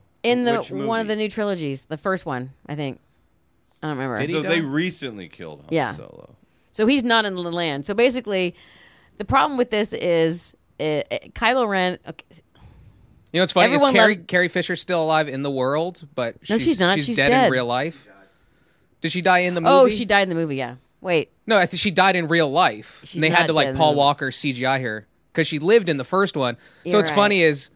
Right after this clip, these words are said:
Speaker 1: I know.
Speaker 3: she's one of the few, like, actual, like, Leia is one of the <laughs> characters people recognize that could be, but she's actually dead.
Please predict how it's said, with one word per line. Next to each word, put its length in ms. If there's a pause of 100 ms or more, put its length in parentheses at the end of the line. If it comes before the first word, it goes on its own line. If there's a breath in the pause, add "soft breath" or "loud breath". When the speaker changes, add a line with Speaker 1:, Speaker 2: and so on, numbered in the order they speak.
Speaker 1:
I 80
know. 320
Speaker 3:
she's 180
one 140
of 60
the 60
few, 360
like, 260
actual, 360
like, 100
Leia 240
is 100
one 120
of 60
the 60
<laughs> 140
characters 380
people 240
recognize 560
that 160
could 240
be, 180
but 260
she's 220
actually 460
dead. 300